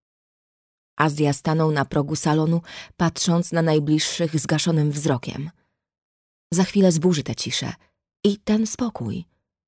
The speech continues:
a czerwcowy wieczór, który zaczął się tak niewinnie, zapamiętają do końca życia. Azja był tego pewien. Przed chwilą rozmawiał z siostrą,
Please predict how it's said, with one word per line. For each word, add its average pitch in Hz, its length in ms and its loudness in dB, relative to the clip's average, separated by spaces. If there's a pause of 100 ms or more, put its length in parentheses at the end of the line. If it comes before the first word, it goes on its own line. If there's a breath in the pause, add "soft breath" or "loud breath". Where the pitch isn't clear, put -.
(120)
a 180 140 4
czerwcowy 165 540 0
wieczór, 165 440 0 (240 loud breath)
który 190 220 4
zaczął 185 280 4
się 190 160 0
tak 220 200 -6
niewinnie, 170 640 2 (580)
zapamiętają 160 680 2
do 143 80 2
końca 139 300 0
życia. 120 380 -6 (640 loud breath)
Azja 156 320 4
był 135 140 0
tego 143 220 0
pewien. 127 420 -2 (1000)
Przed 196 180 0
chwilą 240 360 -2
rozmawiał 185 440 4
z - 120 -4
siostrą, 160 520 -2